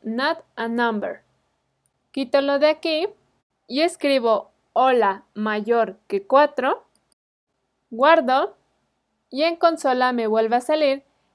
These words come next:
este valor es falso, porque la operación no regresa un número. Siguiente, undefined. Este tipo de dato lo voy a escribir de forma directa, es decir,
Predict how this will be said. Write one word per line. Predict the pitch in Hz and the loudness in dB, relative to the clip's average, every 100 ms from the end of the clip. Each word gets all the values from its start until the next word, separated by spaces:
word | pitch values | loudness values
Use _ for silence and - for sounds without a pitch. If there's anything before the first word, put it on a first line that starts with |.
| _ | _
este | 247 254 247 240 | -4 -4 -2 -2
valor | 220 226 269 - - _ | 0 4 4 2 -6 _
es | - 240 240 | -4 -4 2
falso, | 247 214 - - _ _ _ _ | 2 2 -6 -20 _ _ _ _
porque | - 247 254 294 | -2 -2 2 2
la | 311 | 4
operación | 302 302 302 294 277 269 - | 2 2 0 0 -2 -2 -10
no | 214 220 233 247 | -8 -6 -2 0
regresa | 240 214 240 247 294 330 - _ | 0 -2 -2 -2 -2 -4 -8 _
un | 254 247 | -4 -2
número. | 247 220 208 190 190 _ _ _ _ _ _ _ _ _ _ | -2 -2 -4 -4 -8 _ _ _ _ _ _ _ _ _ _
Siguiente, | - 294 285 370 381 269 240 _ _ _ _ _ | -10 -8 -2 0 2 -2 -4 _ _ _ _ _
undefined. | 240 240 262 302 339 285 214 - _ _ _ _ _ _ _ - | -4 -2 -2 0 0 0 -6 -8 _ _ _ _ _ _ _ -2
Este | 370 392 | 0 0
tipo | 392 311 311 | -2 0 4
de | 302 269 | 6 6
dato | 240 220 240 262 - - | 2 -2 -4 -6 -8 -8
lo | 226 208 | -6 -2
voy | 214 226 | 0 0
a | |
escribir | 240 294 277 254 254 226 | -2 -4 -4 -2 -4 -6
de | 214 208 | -8 -8
forma | 208 196 208 220 | -6 -6 -4 -4
directa, | 254 302 294 202 - _ - | 0 0 0 -12 -12 _ -6
es | 226 220 | -4 -2
decir, | 226 226 311 | -4 -4 -6